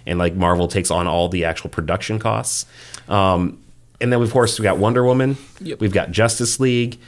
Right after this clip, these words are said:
Speaker 1: Um, we've got, uh, we had Logan earlier this year. We're gonna have probably, there's, there's others I'm not thinking of right now, I'm sure.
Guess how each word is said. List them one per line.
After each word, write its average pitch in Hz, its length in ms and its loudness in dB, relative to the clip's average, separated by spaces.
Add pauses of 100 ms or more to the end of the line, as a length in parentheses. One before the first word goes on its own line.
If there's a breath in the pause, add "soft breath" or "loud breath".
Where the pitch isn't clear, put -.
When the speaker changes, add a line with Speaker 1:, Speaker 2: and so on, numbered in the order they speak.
(180 loud breath)
Speaker 1:
Um, 85 500 0
we've 90 300 -4
got, 85 540 -2
uh, 80 280 -4
we 85 100 -4
had 85 160 -2
Logan 123 360 0
earlier 113 380 2
this 110 260 -2
year. 104 380 0
We're 92 100 0
gonna 90 160 -2
have 87 400 -4
probably, 92 380 0
there's, 92 360 -4
there's 98 220 -2
others 101 300 2
I'm 90 120 -2
not 90 200 -4
thinking 92 260 -4
of 85 160 0
right 76 160 -2
now, 80 140 -8
I'm 80 80 -10
sure. 107 400 -2